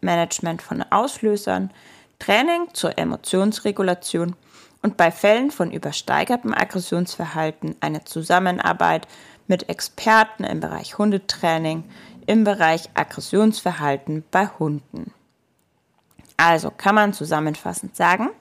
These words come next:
Aggression gehört erst einmal zum Leben als biologisches und psychologisches Phänomen.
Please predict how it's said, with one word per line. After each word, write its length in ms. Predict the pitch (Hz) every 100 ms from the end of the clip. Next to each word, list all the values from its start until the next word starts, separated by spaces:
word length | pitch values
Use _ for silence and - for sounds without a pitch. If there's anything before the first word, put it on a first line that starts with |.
| _ -
Aggression 760 | 175 175 170 - 208 220 220 233 - - _
gehört 320 | - 175 180 -
erst 260 | 175 -
einmal 300 | - - 175
zum 160 | - 170
Leben 300 | 175 208 208
als 280 | - - -
biologisches 840 | 170 175 208 233 226 220 190 -
und 180 | 165 156
psychologisches 880 | - 180 180 160 165 160 160 156 -
Phänomen. 560 | 175 156 151 143 147